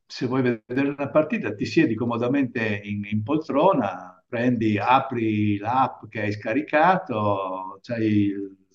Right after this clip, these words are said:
lo streaming, c'hai tutto quello che vuoi, quindi non hai bisogno di muoverti e di dimostrare che sei bravo a muoverti velocemente, con potenza, con cosa. Quindi il tuo potere, il tuo valore non è più determinato dalla tua capacità di spostamento, dalle cose che conosci grazie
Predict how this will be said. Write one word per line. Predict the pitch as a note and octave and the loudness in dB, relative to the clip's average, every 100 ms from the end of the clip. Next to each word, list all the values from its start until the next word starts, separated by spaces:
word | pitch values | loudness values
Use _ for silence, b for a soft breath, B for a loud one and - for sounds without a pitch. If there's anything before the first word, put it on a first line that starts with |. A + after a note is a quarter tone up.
| _ _ | _ _
lo | G#2+ | -8
streaming, | A2 - D3+ F3+ D3+ A2+ G#2 | -6 0 4 4 4 0 -2
c'hai | A2+ A2 | -6 -6
tutto | D3 C3+ | -6 -2
quello | B2+ B2 | -2 -4
che | D3 | -6
vuoi, | C#3+ D#3+ F3 D3 - B B B - | -2 0 2 0 -4 B B B -4
quindi | E3 E3+ | 2 4
non | C#3+ D#3+ | 4 4
hai | G3+ D#3 A#2 | 4 4 2
bisogno | B2 G#2 C3 C3 A#2+ G#2+ | 0 2 2 4 2 -2
di | G#2 | -4
muoverti | G#2+ A#2 A#2+ A2+ G#2 G#2 - G#2 G#2+ | -2 0 -2 -2 -4 -6 -4 -4 0
e | D3 | 4
di | D3+ | 6
dimostrare | D3+ D3+ D#3 C#3+ E3+ E3+ | 8 6 4 0 0 0
che | C3 | -2
sei | B2+ A#2 | -6 -4
bravo | G#2+ B2 B2 A2+ | 2 4 2 0
a | |
muoverti | A2 A#2 B2+ C3 B2+ - C3 A#2 - B B | -2 2 4 4 0 -2 -2 -2 -4 B B
velocemente, | - B2 B2+ - A2 B2+ C3 A#2 - | 0 4 4 2 2 4 4 2 -4
con | A#2 G#2+ | -6 -8
potenza, | A#2 - B2 B2 A2+ A#2 G#2 | -8 -2 0 0 -2 -6 -6
con | G#2+ | -6
cosa. | G#2+ A#2+ G#2+ | 0 2 2
Quindi | B2 B2+ B B B | 2 0 B B B
il | C3+ A#2+ | -2 2
tuo | E3 E3 | 4 4
potere, | D#3+ - D#3+ D3 | 4 4 4 4
il | B2+ | 4
tuo | D3 | 2
valore | C#3 C3+ C#3+ B2+ | 2 2 2 2
non | B2 | 0
è | B2+ | -2
più | - | -4
determinato | A2+ G#2 A2+ G#2 G#2+ G#2+ G#2+ | -8 -6 -4 0 2 2 0
dalla | - G2+ | -4 -8
tua | - G2+ | -8 -12
capacità | G2 - - G#2 G2+ | -14 -14 -10 -6 -6
di | |
spostamento, | F#2+ - - C3 B2+ E3+ C3+ | -8 -10 -8 -4 0 2 2
dalle | G#2+ G#2+ G2+ | 2 2 2
cose | B2 B2 | 2 0
che | - A2 | -2 -2
conosci | B2 A2+ A#2+ G#2 | -2 -2 -2 -6
grazie | G2 G#2 G#2 - A2 F#2+ | -4 -2 -2 -2 -6 -6